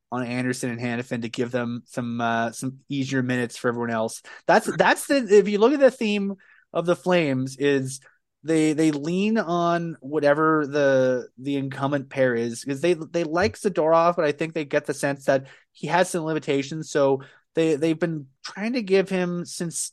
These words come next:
since Tanev went down, they, they've been trying to ease off the tough, tough, tough minutes. And so they've been basically been using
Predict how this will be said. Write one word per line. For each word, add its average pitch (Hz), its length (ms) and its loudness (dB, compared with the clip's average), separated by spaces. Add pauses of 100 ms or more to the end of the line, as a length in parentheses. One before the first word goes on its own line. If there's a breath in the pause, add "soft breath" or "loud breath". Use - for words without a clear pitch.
(160)
since - 280 -10
Tanev 160 380 2
went 147 180 -2
down, 135 520 -4 (440 soft breath)
they, 160 240 -2
they've 170 180 0
been 165 120 -4
trying 196 320 -2
to 285 40 -2
ease 175 320 -4
off 147 300 2
the 139 100 -6
tough, 170 480 2
tough, 165 260 2
tough 151 280 0
minutes. 120 340 -6
And 147 160 -2
so 185 120 2
they've 175 160 6
been 175 200 0
basically 180 300 2
been 170 100 -2
using 156 520 -4